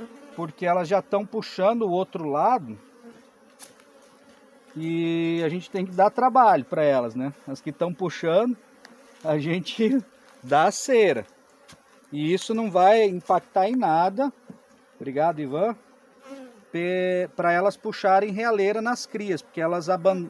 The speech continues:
não abandonam cria pra puxar cera, porque cada abelha tem sua função aqui. Então, se tão puxando, a gente oferece. Elas tão pedindo, a gente oferece. E é isso aí.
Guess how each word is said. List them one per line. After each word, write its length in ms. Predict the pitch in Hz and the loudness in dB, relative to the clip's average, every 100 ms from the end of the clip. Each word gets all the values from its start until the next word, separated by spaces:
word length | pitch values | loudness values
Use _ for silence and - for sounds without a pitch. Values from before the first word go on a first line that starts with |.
| - | -8
não 300 | 135 175 240 | -2 0 0
abandonam 580 | 214 214 185 170 170 170 | 0 -2 -2 -4 -4 -6
cria 360 | - 165 196 | -8 -4 -4
pra 180 | 208 220 | -4 -6
puxar 400 | - 214 - 214 | -8 -10 -4 -4
cera, 300 | - 190 170 | -2 -4 -6
porque 240 | - - | -8 -12
cada 400 | - - 196 208 | -8 -2 0 0
abelha 340 | 208 147 165 185 | -2 -2 -4 -4
tem 180 | - 190 | -6 -8
sua 160 | 202 | -6
função 480 | 190 208 196 - 196 | -8 -10 -10 -6 -6
aqui. 320 | 208 - 139 135 - - _ _ _ - - - _ | -6 -8 -8 -10 -18 -20 _ _ _ -20 -20 -20 _
Então, 180 | - 175 | -6 -6
se 180 | - 196 | -6 -6
tão 220 | - 180 | -4 -4
puxando, 600 | 160 190 - 190 208 240 | -4 -6 -2 2 2 2
a 60 | 226 | -4
gente 400 | 170 180 220 247 - - - - | -4 -6 -6 -8 -10 -20 -20 -16
oferece. 720 | 127 - 254 247 117 - - - _ - | -12 -6 0 2 0 -2 -20 -20 _ -14
Elas 220 | 113 120 | -12 -8
tão 160 | - 147 | -8 -6
pedindo, 500 | 180 147 156 214 247 _ _ - - _ _ | -8 -6 -4 -4 -6 _ _ -20 -20 _ _
a 140 | 208 | -6
gente 240 | 165 165 196 | -6 -6 -8
oferece. 560 | 190 233 147 127 - - | -8 -2 -2 -2 -8 -14
E 80 | |
é 80 | 220 | -10
isso 180 | 247 - | -10 -8
aí. 240 | 269 208 | -6 -6